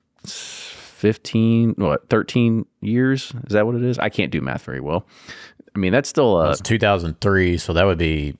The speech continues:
Speaker 1: No, two thousand eight.
Speaker 2: uh,
Speaker 1: Two thousand eight
Speaker 2: oh,
Speaker 1: to
Speaker 2: two thousand eight. Gotcha.
Speaker 1: Yeah. So anyway, it's a, it's, I'm not good at math, but that's a long time to hold on to a bottle and just never open it. But then again,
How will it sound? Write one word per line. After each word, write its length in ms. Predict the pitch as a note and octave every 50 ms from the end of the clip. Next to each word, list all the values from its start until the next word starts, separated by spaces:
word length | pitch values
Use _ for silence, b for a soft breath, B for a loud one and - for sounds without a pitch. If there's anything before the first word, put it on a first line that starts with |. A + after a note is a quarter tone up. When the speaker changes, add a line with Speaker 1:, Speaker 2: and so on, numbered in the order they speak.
| _ -
Speaker 1:
No, 120 | G#2 E2
two 140 | - - G#2+
thousand 220 | A2+ F#2+ E2+ F2
eight. 40 | E2+
Speaker 2:
uh, 260 | E2 D#2+ D#2 D#2+ D2+ - - _ _ _ _ _ _ _ -
Speaker 1:
Two 120 | - A#2+
thousand 320 | A#2 A2 G2+ - G#2 G2
eight 180 | F2+ D#2 D2 - -
Speaker 2:
oh, 40 | D#2+
Speaker 1:
to 60 | - - _ _ _ _ - _ _ _ _ _
Speaker 2:
two 140 | - - F2
thousand 220 | D#2+ D#2 D#2 D#2
eight. 200 | D#2+ D#2 - -
Gotcha. 320 | - E2 C2 - - - - - - _ _ _ _
Speaker 1:
Yeah. 280 | - G2 D#2+ C2+ A1+ - - _ _ _ _ _ _ _ _ _ _ _ _ _ _ _ _ _ _ _ _ _ _ _ _ _ _ - _
So 240 | - A2 G2+ F2 D#2+
anyway, 560 | G2 C3+ B2 F#2+ D#2 C#2 C2+ C#2 - F#2+ F#2+ -
it's 240 | - A#2+ G#2+ - -
a, 220 | F#2+ D#2 C#2+ - - b b b b b b b _ -
it's, 180 | - A#2+ - -
I'm 140 | A#2 A#2 G#2+
not 180 | G2 E2 -
good 100 | - -
at 120 | B1+ - -
math, 260 | C2+ C2+ B1+ - b b b b b b _ -
but 80 | A2
that's 180 | A2+ D#3 E3 -
a 40 | D#3+
long 240 | A#2+ A#2 A#2 A2
time 160 | - B2 B2 A#2
to 80 | G2
hold 140 | F#2 G2 G2
on 100 | F#2+ F#2
to 80 | F2+ E2+
a 60 | E2
bottle 360 | D2 F#2 F#2+ G2+ F#2+ E2+ E2+
and 100 | E2 E2
just 120 | E2 -
never 280 | G2+ F#2+ F2 D#2+ D#2+ E2+
open 220 | F#2+ F#2 - D2+ D2
it. 100 | D#2 -
But 140 | - F2 -
then 120 | C3+ C3 A#2+
again, 520 | A2 E2+ D#2 A2 A2+ G#2 F2+ E2 D#2+ D#2